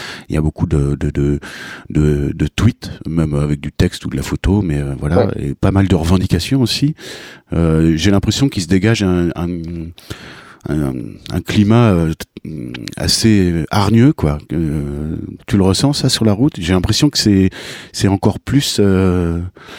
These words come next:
Speaker 1: il y a, il y a encore plus de hargne et de conflits, euh, mais alors c'est peut-être, euh, le biais de la, de la, de
Speaker 2: Eh
Speaker 1: la
Speaker 2: ben,
Speaker 1: cyclosphère, mais, euh.
Speaker 2: Bi-, ouais, bizarrement, moi, j'aurais, j'aurais tendance à dire que non, effectivement. C'est, c'est, c'est marrant parce que j'ai un peu la même vision en France,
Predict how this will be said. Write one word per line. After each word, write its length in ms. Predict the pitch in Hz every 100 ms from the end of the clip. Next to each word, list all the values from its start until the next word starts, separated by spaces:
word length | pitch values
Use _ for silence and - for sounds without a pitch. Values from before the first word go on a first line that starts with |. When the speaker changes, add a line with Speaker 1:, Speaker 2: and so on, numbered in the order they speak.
| - - - -
Speaker 1:
il 40 |
y 20 | 95
a, 40 |
il 60 | 90
y 40 |
a 40 | 90
encore 200 | - -
plus 200 | 120 101
de 120 | 95
hargne 220 | 98 120
et 80 | 92
de 160 | 80
conflits, 580 | 80 - 107 - 107 110
euh, 380 | 85 73 76 76 78
mais 140 | 80 82
alors 180 | 82
c'est 120 | - -
peut-être, 260 | 95 -
euh, 120 | 73
le 140 | 76 80
biais 280 | 76 92 98
de 80 |
la, 80 | 76 73
de 340 | 71 71 - -
la, 60 |
de 60 | 71 - - - - - -
Speaker 2:
Eh 20 |
Speaker 1:
la 60 | 143
Speaker 2:
ben, 60 |
Speaker 1:
cyclosphère, 600 | 123 120 90 - - 117 82
mais, 100 | 78
euh. 120 | 69 73
Speaker 2:
Bi-, 220 | 143 143 151 143
ouais, 120 | 185
bizarrement, 380 | 143 - 135 165
moi, 120 | 175
j'aurais, 220 | 131 123
j'aurais 160 | - 123
tendance 260 | 143 165 -
à 20 |
dire 140 | 131
que 140 | - 135
non, 200 | 127 180 _ _ _ -
effectivement. 600 | 131 143 139 - 127 156
C'est, 240 | 160 113 104
c'est, 300 | - 123 -
c'est 160 | -
marrant 160 | 123 156
parce 100 | 190
que 80 | 123
j'ai 80 |
un 40 | 117
peu 100 | 139
la 80 | 127
même 100 | 123
vision 200 | 139 147
en 60 |
France, 360 | 123 143 147